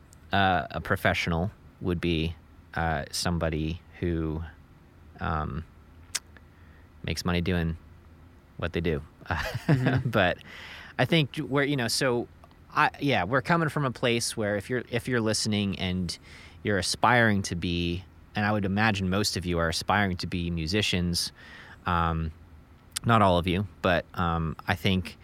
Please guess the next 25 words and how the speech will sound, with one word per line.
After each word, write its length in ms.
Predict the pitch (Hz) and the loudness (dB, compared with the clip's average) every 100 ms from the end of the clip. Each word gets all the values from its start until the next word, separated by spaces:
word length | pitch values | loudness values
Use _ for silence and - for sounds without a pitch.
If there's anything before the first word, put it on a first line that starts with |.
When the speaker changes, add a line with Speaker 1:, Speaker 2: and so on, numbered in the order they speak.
| - - - - | -20 -20 -20 -8
Speaker 1:
this 800 | 101 104 123 - - - - - - - - - - - | -2 2 2 4 2 0 -2 -4 -12 -20 -20 -20 -20 0
idea 580 | 110 104 107 104 101 98 | 2 2 0 2 0 -2
probably 480 | - 113 107 98 101 | 2 4 4 2 0
applies 600 | 98 - 98 90 92 - | -2 2 2 4 0 -4
to 60 | 92 | -6
just 280 | 85 92 - | -2 -2 -2
about 260 | 87 85 | -2 -2
everything 760 | - 90 87 82 87 85 78 85 - - - - - - - | -2 -4 -2 -4 -4 -4 -4 -8 -12 -20 -20 -20 -20 -20 -4
in 140 | 110 | 0
the 80 | 98 | 0
music 400 | 90 90 82 85 | 2 0 -2 -4
industry. 640 | - 82 78 - 71 64 - - - - - | -4 -4 -4 -4 -4 -6 -10 -20 -20 -20 -6
Um, 320 | - 90 85 | 0 4 4
Speaker 2:
Mm-hmm. 100 | 80 82 - - - - - - - - - - - | 2 -2 -8 -20 -20 -20 -20 -20 -20 -20 -20 -20 -2
Speaker 1:
and 100 | 110 | 2
hey, 140 | 117 92 | 4 2
if 120 | - | 2
you 80 | 156 | 2
found 240 | 175 156 | 4 6
a, 120 | 123 - | 4 2
a 180 | 113 107 | 0 2
group 340 | 92 113 123 123 | 2 0 2 0
of 140 | 101 | 0
guys 720 | 107 107 120 127 127 - - - - - | 4 6 4 2 0 0 -2 -10 -18 -4
who, 600 | 113 104 101 98 98 101 | 0 2 2 2 0 -2